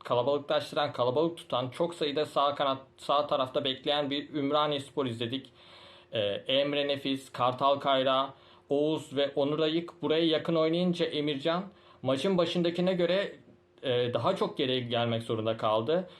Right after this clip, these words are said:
ve ileride etkisiz kaldı. Ümraniye Spor'un öne geçtiği, e, golde yine kanattan geldi. Bu defa sol kanatta Kamara çok, e, etkili bir futbolcu. Yaşı da yirmi üç. E, bu sene de güzel katkı veriyor takımına.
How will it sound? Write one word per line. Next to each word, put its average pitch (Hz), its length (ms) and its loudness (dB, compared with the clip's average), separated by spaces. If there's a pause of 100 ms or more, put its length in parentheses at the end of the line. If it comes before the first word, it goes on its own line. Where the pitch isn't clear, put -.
(160)
ve 139 100 0
ileride 165 420 0
etkisiz 175 440 -6
kaldı. 135 520 0 (420)
Ümraniye 185 540 2
Spor'un 175 420 0
öne 147 240 0
geçtiği, 139 760 -4
e, 110 720 -2 (300)
golde 135 400 2
yine 165 280 0
kanattan 147 520 -2
geldi. 139 500 0
Bu 156 80 -4
defa 180 300 2
sol 180 300 2
kanatta 113 540 -2
Kamara 131 520 2
çok, - 380 -4 (140)
e, 107 300 -2 (540)
etkili 139 360 -4
bir 180 80 2
futbolcu. 120 500 -2
Yaşı 117 280 -2
da 131 60 -2
yirmi 127 320 -2
üç. - 260 -14 (100)
E, 110 260 0 (100)
bu 135 100 -2
sene 131 360 -2
de 135 60 -2
güzel 135 360 0
katkı 135 300 -2
veriyor 139 300 0
takımına. 131 460 -4